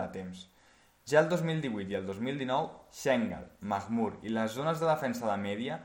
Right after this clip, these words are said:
així com la població civil i les combatents de la resistència, foren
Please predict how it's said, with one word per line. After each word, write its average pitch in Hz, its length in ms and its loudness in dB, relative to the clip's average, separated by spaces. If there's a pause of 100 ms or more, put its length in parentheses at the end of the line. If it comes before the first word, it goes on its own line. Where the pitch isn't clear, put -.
(160)
així 120 340 -2
com 135 160 0
la 107 80 4
població 104 400 -2
civil 127 400 -4
i 107 160 -4
les 101 160 -2
combatents 107 480 -2
de 147 80 2
la 135 80 4
resistència, 123 720 -4 (260)
foren 147 400 2